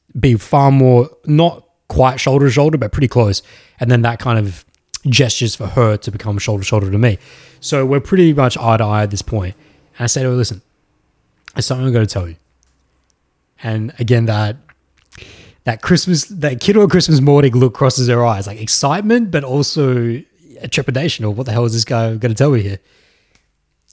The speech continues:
And say, "Listen, this is something very vulnerable for me. This is something I've never shared with anyone before. So please bear with me as I'm about to go through this with you, but I feel like I need to tell you this." And she's like, "Okay, okay."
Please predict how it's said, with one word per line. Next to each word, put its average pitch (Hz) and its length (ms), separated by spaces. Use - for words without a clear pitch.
And 120 80
say, 123 120
"Listen, 120 260
this 139 140
is 202 100
something 156 320
very 135 340
vulnerable 110 460
for 117 120
me. 120 260
This 104 120
is 110 80
something 123 200
I've 104 100
never 113 340
shared 110 300
with 107 100
anyone 107 300
before. 135 440
So 117 480
please 180 360
bear 139 180
with 120 200
me 107 220
as 104 200
I'm 107 80
about 101 260
to 104 60
go 98 140
through 98 180
this 98 120
with 95 120
you, 95 100
but 101 140
I - 20
feel 143 220
like 120 180
I 107 40
need 98 160
to 92 60
tell 90 200
you 85 80
this." 80 240
And - 80
she's 107 140
like, 90 260
"Okay, 90 720
okay." 87 1000